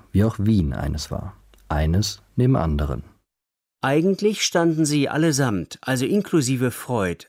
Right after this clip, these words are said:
Speaker 2: an dem gleichen Punkt, als sie mit der psychoanalytischen Technik zu experimentieren begannen, wenn auch zeitversetzt. Sicherlich spielte es eine Rolle, dass Freud diesen Schritt bereits einige Zeit zuvor unternommen hatte,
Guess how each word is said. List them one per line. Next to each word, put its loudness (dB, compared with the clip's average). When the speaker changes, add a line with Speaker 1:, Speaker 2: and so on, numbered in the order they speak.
Speaker 2:
an 2
dem 2
gleichen 0
Punkt, -2
als -4
sie -2
mit -4
der -2
psychoanalytischen -4
Technik -4
zu -2
experimentieren -4
begannen, -2
wenn -2
auch -6
zeitversetzt. -6
Sicherlich -2
spielte -2
es -2
eine -2
Rolle, 0
dass -4
Freud -2
diesen -4
Schritt -4
bereits -4
einige -6
Zeit -4
zuvor -2
unternommen -4
hatte, -2